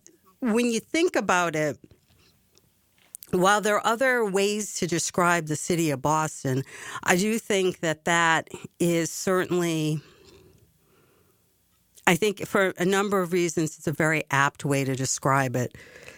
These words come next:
And so if you're willing to accept, to whatever extent, that it is, in fact, a business, then I think you're going to have higher expectations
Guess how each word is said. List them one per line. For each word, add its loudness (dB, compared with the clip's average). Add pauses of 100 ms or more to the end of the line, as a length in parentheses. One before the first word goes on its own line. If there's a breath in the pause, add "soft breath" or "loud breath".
(360 loud breath)
And 2
so 0
if -2
you're 2
willing 0
to -2
accept, -2 (240 loud breath)
to 2
whatever 2
extent, 0
that 0
it 0
is, -2
in -2
fact, -2
a -2
business, -2 (2500 loud breath)
then 0 (1080)
I 4
think 0
you're 0
going 0
to 2
have 0
higher 2
expectations -2